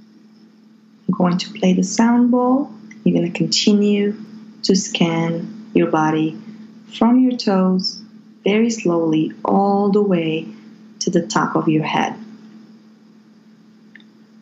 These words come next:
Now thoughts will come up.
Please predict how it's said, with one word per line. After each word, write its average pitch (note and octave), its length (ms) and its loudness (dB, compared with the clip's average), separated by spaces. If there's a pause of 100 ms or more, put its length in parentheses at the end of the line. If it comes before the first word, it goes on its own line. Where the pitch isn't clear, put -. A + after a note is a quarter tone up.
(2250)
Now F#3 320 2
thoughts - 560 -2
will G#3 340 2
come F#3+ 240 0
up. F3 240 -2